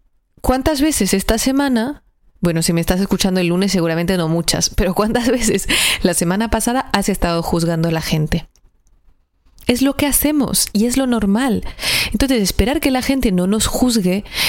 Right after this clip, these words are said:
es algo absolutamente irrealista y utópico, porque nosotras seguimos juzgando constantemente, que queramos o no,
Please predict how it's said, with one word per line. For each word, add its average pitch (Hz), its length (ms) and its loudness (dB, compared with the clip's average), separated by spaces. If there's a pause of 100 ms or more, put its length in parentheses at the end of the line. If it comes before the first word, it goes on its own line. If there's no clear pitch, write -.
(160)
es - 460 0
algo 226 520 -2
absolutamente 208 800 0
irrealista 185 840 0
y 202 160 2
utópico, - 680 -2
porque 196 260 0
nosotras 208 600 0 (160)
seguimos 175 540 2
juzgando 170 500 2
constantemente, 180 760 0
que - 200 -4
queramos 160 480 0
o 196 60 0
no, 285 200 0